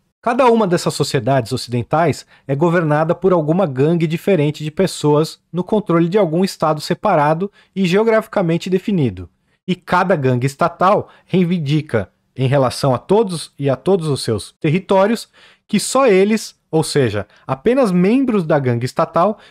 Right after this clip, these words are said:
estão autorizados a atuar como autoridade legal, juízes, fiscais e executores finais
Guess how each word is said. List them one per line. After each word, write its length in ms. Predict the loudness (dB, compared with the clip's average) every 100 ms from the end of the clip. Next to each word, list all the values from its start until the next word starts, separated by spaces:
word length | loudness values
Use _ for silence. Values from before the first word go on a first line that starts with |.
| _
estão 300 | -8 0 2
autorizados 720 | 2 2 2 2 2 0 0
a 80 | 0
atuar 360 | 0 0 0 0
como 220 | -2 0
autoridade 600 | 2 2 2 2 2 2
legal, 520 | 0 2 2 2 -2 _ _
juízes, 600 | -2 2 4 2 2 -2
fiscais 640 | -4 -8 -4 0 2 2 0
e 40 |
executores 600 | -2 -2 -10 -4 -2 -2
finais 480 | -4 -2 0 0 -2